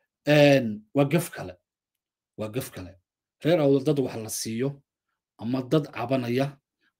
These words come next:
ama dad marti ah ma aha. Sideedana wax la isa siiya adduunyadan ma jirto. Reer Awdal waa ummaddaasaan sheegay, labada milyan iyo ka badan, ee, from ilaa Buulaxaar, ilaa iyo Wajaale, ilaa iyo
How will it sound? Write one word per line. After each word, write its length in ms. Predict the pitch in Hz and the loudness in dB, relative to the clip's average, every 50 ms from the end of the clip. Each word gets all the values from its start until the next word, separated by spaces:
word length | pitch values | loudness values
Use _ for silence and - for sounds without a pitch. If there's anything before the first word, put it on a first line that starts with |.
| _ | _
ama 240 | _ 113 113 120 131 | _ -8 -6 -6 -6
dad 300 | 123 127 156 170 165 170 165 | -2 0 0 0 0 -2 -4
marti 460 | 151 135 123 117 - - - 185 185 | -4 -4 -4 -6 -10 0 6 6 6
ah 120 | 160 135 120 | 6 6 0
ma 180 | 127 139 120 | -4 -4 -4
aha. 200 | 104 - - - - _ _ _ _ _ _ _ _ _ _ _ _ _ _ _ | -6 -10 -16 -18 -20 _ _ _ _ _ _ _ _ _ _ _ _ _ _ _
Sideedana 520 | - - 196 190 170 170 165 160 156 139 | -2 6 8 8 10 10 8 6 4 4
wax 240 | 113 127 165 180 - | 2 0 -2 -2 0
la 80 | 151 147 | 0 0
isa 160 | 131 - - | 0 -2 -4
siiya 280 | 131 - - 135 147 135 | -6 -4 0 0 0 0
adduunyadan 440 | 120 117 127 135 139 135 127 117 113 | -2 -4 0 0 2 2 0 -2 -6
ma 80 | 113 | -8
jirto. 320 | - - - - - - _ _ _ _ _ _ _ _ _ _ _ - | -10 -12 -16 -18 -20 -20 _ _ _ _ _ _ _ _ _ _ _ -6
Reer 120 | 139 160 | -4 -2
Awdal 260 | 151 147 147 147 147 | 0 0 2 2 2
waa 140 | 143 131 113 | 0 -2 -2
ummaddaasaan 460 | 104 117 139 147 147 143 143 - 147 | -4 -4 -2 -2 -2 -2 0 -2 -4
sheegay, 260 | 143 143 143 143 139 135 | -2 -2 -2 -2 0 0
labada 300 | 135 135 143 143 143 143 | 0 -2 0 0 0 0
milyan 360 | 139 139 135 147 156 147 147 | 0 0 2 2 2 2 0
iyo 120 | 139 131 | -2 -4
ka 100 | - 156 | -4 -6
badan, 360 | 143 135 143 143 156 170 - - _ _ _ _ _ _ _ | -6 -4 -2 -2 -4 -4 -6 -12 _ _ _ _ _ _ _
ee, 120 | - 117 | -12 -12
from 340 | 113 - - 127 131 135 135 147 | -10 -10 -6 -4 -2 0 2 2
ilaa 220 | 147 143 139 131 | 2 2 2 0
Buulaxaar, 560 | 117 120 127 127 123 - - 139 139 135 147 - | -2 -4 -4 -4 -4 -4 -6 -6 -4 -6 -4 -4
ilaa 380 | 147 151 143 139 139 143 147 139 | -2 0 0 0 0 -2 -4 -4
iyo 180 | 131 127 127 127 | -4 -6 -4 -4
Wajaale, 440 | 143 143 143 139 127 131 135 135 | -4 -4 -4 -6 -4 -4 -2 0
ilaa 200 | 139 143 143 127 | 0 0 0 0
iyo 280 | 123 131 135 143 147 147 | 0 0 0 0 0 -2